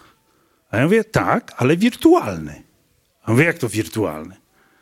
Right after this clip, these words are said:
A ja mówię, a po cholerę prawdziwy. Cementu nalać tyle i zmuszać ludzi, żeby jechali w jedno miejsce.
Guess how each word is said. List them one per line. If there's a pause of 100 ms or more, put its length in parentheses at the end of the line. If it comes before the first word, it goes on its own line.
(160)
A
ja
mówię,
a
po
cholerę
prawdziwy. (500)
Cementu
nalać
tyle (400)
i
zmuszać
ludzi,
żeby
jechali
w
jedno
miejsce.